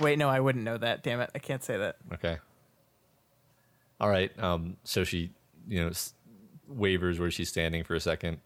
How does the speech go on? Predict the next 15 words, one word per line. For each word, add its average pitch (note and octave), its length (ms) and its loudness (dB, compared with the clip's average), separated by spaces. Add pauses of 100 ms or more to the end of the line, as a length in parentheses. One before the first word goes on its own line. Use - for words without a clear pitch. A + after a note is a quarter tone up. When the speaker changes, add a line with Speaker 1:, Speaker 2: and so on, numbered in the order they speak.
(260)
Speaker 2:
and D#2+ 160 -4
then E2 80 -4
she's E2 220 -8
like, E2 220 0 (1500)
<sighs> - 460 -16
"What? - 300 -12 (760)
No. F#2+ 440 -2 (840)
No, A2+ 200 0
that's F2+ 200 -2
not A2 120 -4
part A#2 160 0
of E2+ 60 0
the D#2 60 0
plan. F2 420 0
I, G2 140 2